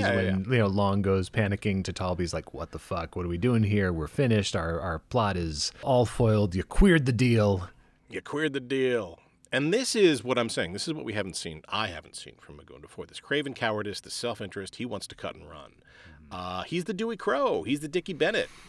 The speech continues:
Speaker 2: Yep.
Speaker 1: He is the bad guy being used by more evil people. Uh, they send him on his way. And back at the hotel, we see him sauced on moonshine. I love me some drunk Paddy McGee, even if it's fake drunk Paddy McGee. Anytime I see it,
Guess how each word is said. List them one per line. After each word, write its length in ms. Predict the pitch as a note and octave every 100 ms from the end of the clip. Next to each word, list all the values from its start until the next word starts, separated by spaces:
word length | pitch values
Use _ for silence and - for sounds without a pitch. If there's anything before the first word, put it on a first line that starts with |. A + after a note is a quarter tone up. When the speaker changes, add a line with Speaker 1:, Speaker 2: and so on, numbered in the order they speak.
| -
Speaker 2:
Yep. 120 | A2+
Speaker 1:
He 120 | A2 D3
is 180 | F#3+ E3
the 80 | D#3
bad 280 | C3 B2
guy 240 | A2+ A2+ A2+
being 260 | G#2 G#2+
used 300 | F#2 F2 F#2
by 220 | - F2+ -
more 160 | E2 E2
evil 240 | D#2+ D#2+
people. 420 | D#2 C2+ - - - - - - - - - G2
Uh, 240 | G2 F#2
they 160 | A2 C#3+
send 240 | E3+ E3
him 80 | D#3+
on 80 | E3
his 160 | D#3+
way. 520 | F#2 E2 E2 E2 E2+ - - - -
And 100 | F2+
back 200 | G#2+ A2+
at 80 | C3+
the 80 | A#2+
hotel, 640 | A#2+ B2 A#2 A#2 B2 A#2+
we 100 | F#2+
see 140 | F2 G#2+
him 180 | F#2+ F2
sauced 380 | - B2 B2+
on 100 | C3
moonshine. 560 | A2+ G#2+ G2 G#2+ G2+ G2+
I 60 | A2
love 180 | G2 F#2
me 100 | F2+
some 160 | G2
drunk 340 | F#2 F#2 F#2 -
Paddy 240 | F#2 F#2
McGee, 480 | F#2 - G2+ G#2 G2
even 140 | F2+
if 80 | F#2
it's 120 | -
fake 220 | - A#2
drunk 240 | - A#2+ G2+
Paddy 220 | A#2 A#2
McGee. 280 | G#2+ B2+ A#2
Anytime 320 | F#2 - G#2
I 40 |
see 180 | G2+ C#3
it, 120 | C#3+